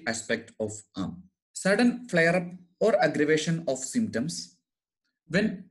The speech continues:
arm is abducted above the head. That means when the hand is placed above the head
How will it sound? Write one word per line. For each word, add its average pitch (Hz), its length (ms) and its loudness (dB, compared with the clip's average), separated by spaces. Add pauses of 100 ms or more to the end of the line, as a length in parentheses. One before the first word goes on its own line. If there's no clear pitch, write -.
(160)
arm 208 380 0
is 175 300 -2 (100)
abducted 135 580 -4 (1500)
above 131 300 2
the 107 80 -2
head. 87 300 -6 (1900)
That 143 160 -2
means 185 400 -4
when 139 160 -4
the 139 120 -2
hand 151 380 0
is 143 200 -2
placed 156 400 -2
above 123 260 0
the 131 80 -2
head 113 340 -6